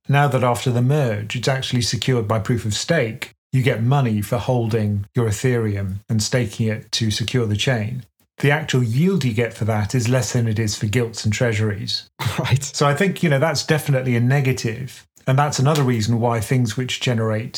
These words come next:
Speaker 1: very little income or no income now look much less attractive, because a risk-free rate which is higher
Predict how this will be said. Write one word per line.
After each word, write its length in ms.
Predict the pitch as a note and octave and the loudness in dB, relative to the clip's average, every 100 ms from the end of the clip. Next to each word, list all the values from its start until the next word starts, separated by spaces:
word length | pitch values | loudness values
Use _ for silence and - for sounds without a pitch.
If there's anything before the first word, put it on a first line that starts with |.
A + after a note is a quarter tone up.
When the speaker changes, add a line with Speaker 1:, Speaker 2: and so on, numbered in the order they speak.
| - | -4
Speaker 1:
very 220 | B2+ A#2+ | -2 0
little 260 | A2 G#2+ C#3+ | 0 0 2
income 720 | E3+ E3 - A2+ G#2 A2 G#2 - | 2 0 -2 -2 -2 -4 -8 -4
or 160 | B2+ | 0
no 180 | A#2 C3 | 2 2
income 600 | A#2+ G#2+ A#2 G#2+ G2+ G2+ - _ - | 2 0 0 -2 -2 -4 -8 _ 0
now 300 | B2 B2+ B2+ | 2 4 2
look 320 | A#2 B2 - | 0 -2 0
much 560 | B2 B2 B2 - - - | 2 2 0 -4 -10 -4
less 340 | A#2 G#2 - C3+ | -2 -2 -2 -4
attractive, 920 | G#2+ A#2+ A2 - - A2 A#2+ - - _ _ | -2 -2 -4 -6 -6 -6 -8 -16 -20 _ _
because 360 | - C3 A#2+ G#2 | -2 0 0 0
a 100 | C3 | 0
risk-free 380 | C#3+ D3+ - C3 | 2 2 0 2
rate 260 | B2+ B2+ | 2 0
which 160 | A#2+ G#2 | -4 -2
is 120 | G#2+ | -2
higher 580 | - F3 C3 G#2 G#2 | 0 0 2 0 -2